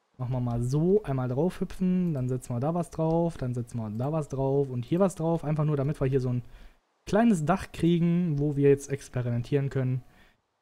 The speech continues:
Den hauen wir mal eben wieder weg. So. Und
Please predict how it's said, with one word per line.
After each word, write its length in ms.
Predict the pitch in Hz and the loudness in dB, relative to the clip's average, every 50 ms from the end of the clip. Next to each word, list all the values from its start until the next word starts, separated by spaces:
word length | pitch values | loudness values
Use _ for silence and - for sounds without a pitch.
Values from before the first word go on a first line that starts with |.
| _ - | _ -8
Den 260 | 131 131 131 131 123 | -4 -2 0 0 0
hauen 140 | 127 135 131 | -2 -2 -2
wir 80 | 131 127 | -2 -2
mal 140 | 123 120 117 | -2 -2 -2
eben 160 | 117 117 120 | -2 -2 -4
wieder 120 | 117 120 | -2 0
weg. 260 | 151 220 - - - - - - - - - - _ _ _ _ - | 0 0 -2 -2 -14 -18 -18 -20 -20 -20 -20 -20 _ _ _ _ -6
So. 240 | 131 127 180 214 - - - - - - - - - - - - - _ _ _ _ _ - | -2 -2 -2 -2 -4 -10 -20 -20 -20 -20 -20 -20 -20 -20 -20 -20 -20 _ _ _ _ _ -4
Und 800 | 147 143 143 147 143 143 143 143 143 143 143 139 - - - - | 0 2 4 4 6 6 6 4 4 2 0 -2 -4 -8 -14 -16